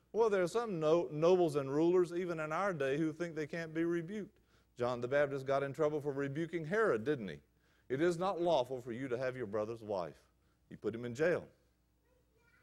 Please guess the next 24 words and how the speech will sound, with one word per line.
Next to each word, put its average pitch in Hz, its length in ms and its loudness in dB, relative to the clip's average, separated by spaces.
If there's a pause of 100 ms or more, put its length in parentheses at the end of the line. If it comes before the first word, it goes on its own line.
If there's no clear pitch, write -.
(680)
And 117 80 -6
that's 123 240 2
not 117 180 -2
the 101 60 -12
first 151 260 -6
time 160 300 -4
or 120 60 -4
the 113 80 -4
last 127 340 -4
time 87 240 -10
that's 90 200 -10
happened. 90 360 -10 (2000)
When 190 200 0
someone 156 400 2
says, 131 560 4
uh, 123 380 6
"Don't 160 220 6
come 151 200 0
back 139 260 6
even 135 240 -2
if 131 160 -2
you 139 80 -6
do 139 160 -2
repent," 95 480 -4